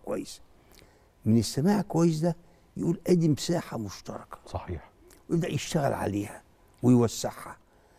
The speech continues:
Speaker 1: ويطمن ده ويطمن ده، لأن طبعًا لا توجد ثقة بأي شكل من الأشكال.
Speaker 2: أكيد.
Speaker 1: فبرضه فكرة بناء الثقة بالحد الأدنى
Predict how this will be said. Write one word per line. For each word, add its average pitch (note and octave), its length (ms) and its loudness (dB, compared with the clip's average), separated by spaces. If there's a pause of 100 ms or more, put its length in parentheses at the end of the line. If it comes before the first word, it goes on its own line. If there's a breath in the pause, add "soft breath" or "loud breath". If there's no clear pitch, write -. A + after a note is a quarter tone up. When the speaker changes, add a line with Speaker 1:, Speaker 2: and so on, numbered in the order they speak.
(220 soft breath)
Speaker 1:
ويطمن B2+ 580 6
ده C#3 100 8
ويطمن A#2 600 4
ده، E2+ 160 -4 (1120)
لأن B2+ 360 0
طبعًا F#2+ 380 -6
لا F#2 160 -2
توجد - 320 -6
ثقة - 320 -14
بأي F#2 200 -8
شكل - 280 -12
من - 60 -6
الأشكال. - 420 -12
Speaker 2:
أكيد. G2+ 260 -4 (600)
Speaker 1:
فبرضه A2+ 380 -2 (440)
فكرة A2 400 -2
بناء G2 420 2
الثقة - 500 -8 (960)
بالحد - 440 0
الأدنى E4+ 440 0